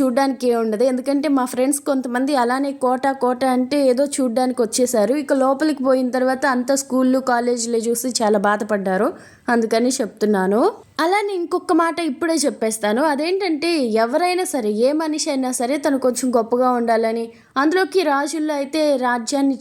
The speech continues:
చేజిక్కించుకోవాలి, పక్కంది కూడా మన రాజ్యంలో కలుపుకోవాలి, ఇలాంటి ఆలోచనలు ఉంటాయి కదా. కాబట్టి వాళ్ళు వేరే వాళ్ళని కుటిల నీతితో యుద్ధంలో చంపేయడం, ఇలాంటివి చేయడం అవి సహజమేమో, అది కరెక్టేనేమో వాళ్ళకి.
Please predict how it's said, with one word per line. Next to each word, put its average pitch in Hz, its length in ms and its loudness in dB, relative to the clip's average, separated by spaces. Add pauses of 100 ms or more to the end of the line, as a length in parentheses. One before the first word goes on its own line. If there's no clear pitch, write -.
చేజిక్కించుకోవాలి, 226 800 0
పక్కంది 233 460 0
కూడా 233 200 2
మన 220 180 -2
రాజ్యంలో 220 460 -2
కలుపుకోవాలి, 220 460 0
ఇలాంటి 311 300 0
ఆలోచనలు 302 540 -2
ఉంటాయి 202 260 0
కదా. 240 220 0 (340)
కాబట్టి 285 400 0
వాళ్ళు 277 320 0
వేరే 262 260 0
వాళ్ళని 277 440 0
కుటిల 285 500 0
నీతితో 269 680 2 (320)
యుద్ధంలో 262 460 0
చంపేయడం, 262 540 -2
ఇలాంటివి 254 420 2 (100)
చేయడం 254 320 0 (380)
అవి 277 200 0
సహజమేమో, 269 1000 0 (100)
అది 240 260 0
కరెక్టేనేమో 247 920 -2
వాళ్ళకి. 226 720 0